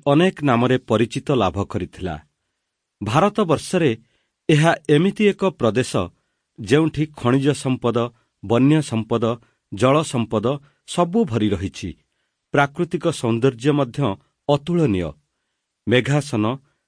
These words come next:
ଗନ୍ଧମାର୍ଦ୍ଦନ, କପିଳାସ, ଏମିତି ବଡ଼ ବଡ଼ ପାହାଡ଼ମାନ ଏଇ ଓଡ଼ିଶାରେ ରହିଛି। ବଡ଼ ବଡ଼ ନଦୀ, ମହାନଦୀ, ବ୍ରାହ୍ମଣୀ, ବୈତରଣୀ, ବୁଢ଼ାବଳଙ୍ଗ,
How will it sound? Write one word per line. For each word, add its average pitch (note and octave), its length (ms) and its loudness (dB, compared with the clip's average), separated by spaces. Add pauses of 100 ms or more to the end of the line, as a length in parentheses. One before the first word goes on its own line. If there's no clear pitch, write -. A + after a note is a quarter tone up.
(100)
ଗନ୍ଧମାର୍ଦ୍ଦନ, A#2+ 960 2 (560)
କପିଳାସ, C3+ 580 2 (580)
ଏମିତି G#3+ 460 2
ବଡ଼ C3+ 280 2
ବଡ଼ E3 220 2
ପାହାଡ଼ମାନ C3+ 720 0 (340)
ଏଇ D3 160 6 (120)
ଓଡ଼ିଶାରେ C3 440 0
ରହିଛି। F2 500 -8 (640)
ବଡ଼ D3 300 2
ବଡ଼ C#3 420 2 (320)
ନଦୀ, B2 480 0 (320)
ମହାନଦୀ, G#2+ 600 0 (600)
ବ୍ରାହ୍ମଣୀ, B2+ 560 2 (280)
ବୈତରଣୀ, B2+ 720 0 (260)
ବୁଢ଼ାବଳଙ୍ଗ, A2+ 800 0